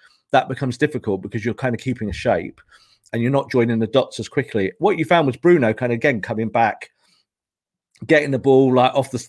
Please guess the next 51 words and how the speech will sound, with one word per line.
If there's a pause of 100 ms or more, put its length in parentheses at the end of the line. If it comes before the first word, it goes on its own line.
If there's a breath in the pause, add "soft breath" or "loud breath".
off
the
defensive
midfielders
and
then
turning
around,
and
then
there
was
nothing
in
front
of
him.
And
it's
like,
"Well,
what
are
they
doing?" (280 loud breath)
So (400 loud breath)
for
me,
that's (280)
something
that
United
and
Ole
need
to
work
on
week
in,
week
out,
because
that's
all
the
natural
stuff
that
we
expect.